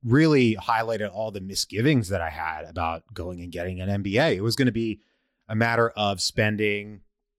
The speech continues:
three hundred thousand dollars in terms of tuition, room and board, and opportunity cost,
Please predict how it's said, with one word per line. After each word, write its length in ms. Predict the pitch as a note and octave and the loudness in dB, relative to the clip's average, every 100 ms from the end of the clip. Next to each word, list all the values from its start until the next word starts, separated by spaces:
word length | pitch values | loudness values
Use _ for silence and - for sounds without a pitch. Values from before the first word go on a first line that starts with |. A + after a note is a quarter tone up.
| _ - | _ -2
three 200 | A2 B2 | 4 4
hundred 240 | C#3+ C3+ | 4 2
thousand 360 | C#3 B2+ C3 B2 | 2 2 2 2
dollars 440 | A2+ B2 D3+ B2+ | 4 4 4 2
in 120 | G#2+ | 0
terms 360 | G2 A2 G#2+ G2 | -2 -6 -6 -4
of 440 | G#2 G2 G2 F#2 - _ _ _ | 0 0 -2 -6 -14 _ _ _
tuition, 540 | - F#2 A#2 - A#2 G#2+ | -4 2 2 4 2 2
room 160 | G#2+ | -2
and 120 | G#2+ F#2+ | -2 -4
board, 320 | G2 G#2 G2+ | -2 0 0
and 100 | F2 | 0
opportunity 600 | F2 F#2 E2+ - D#3 A#2 | 0 -2 -4 0 0 0
cost, 580 | F#2+ F#2 F2+ F#2+ - - | -2 0 2 0 -6 -14